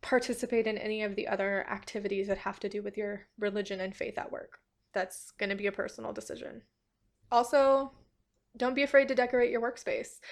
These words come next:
if your job allows for it. I know some people don't have a, a workspace like a desk or an office. Some places have lockers. Um, just make sure that you're following the rules. You know, no, a,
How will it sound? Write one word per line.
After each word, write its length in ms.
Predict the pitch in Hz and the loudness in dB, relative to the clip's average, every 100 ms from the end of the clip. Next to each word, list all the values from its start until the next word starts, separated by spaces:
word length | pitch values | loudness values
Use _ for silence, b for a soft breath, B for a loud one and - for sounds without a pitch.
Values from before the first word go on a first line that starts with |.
| B - - | B -10 -2
if 320 | 226 226 - | 2 0 0
your 480 | 214 220 208 208 196 | 2 2 2 0 0
job 380 | 190 185 185 - | 2 2 2 0
allows 380 | 208 - - - | 0 0 -4 -8
for 240 | - - | -8 -6
it. 160 | - - | -6 -6
I 80 | 208 | -4
know 120 | 196 | -2
some 160 | 202 | -2
people 240 | 208 220 226 | -4 -2 0
don't 180 | 220 220 | 0 -2
have 220 | 220 202 | -2 -2
a, 240 | - 226 - _ | -4 -6 -14 _
a 80 | - | -4
workspace 580 | 208 208 202 - 208 208 | -4 -4 -8 -2 -2 0
like 160 | 202 202 | 0 0
a 60 | |
desk 520 | 202 - 226 247 - - | -2 -2 -2 -6 -12 -6
or 140 | 214 214 | -2 -2
an 120 | 214 | -4
office. 480 | 208 202 320 381 - B B B B | -8 -4 0 0 -2 B B B B
Some 180 | - 214 | -6 -4
places 340 | 214 208 220 | -2 -4 -4
have 300 | 202 196 202 | -4 -4 2
lockers. 560 | 233 233 247 247 233 226 b b b b _ _ | 2 4 2 0 -2 -4 b b b b _ _
Um, 240 | 214 214 202 | 0 0 0
just 180 | 269 320 | -2 0
make 120 | 330 | 0
sure 160 | 330 | 0
that 140 | 302 269 | 2 2
you're 80 | 240 | 0
following 400 | 226 233 233 220 | -2 -4 -4 -4
the 100 | 196 | -2
rules. 460 | 208 220 247 262 - | -2 0 -2 -4 -8
You 160 | 226 | -6
know, 140 | 214 202 | -4 -2
no, 380 | 202 208 208 - 254 _ _ - | -2 -4 -6 -12 -20 _ _ -6
a, 120 | - | -6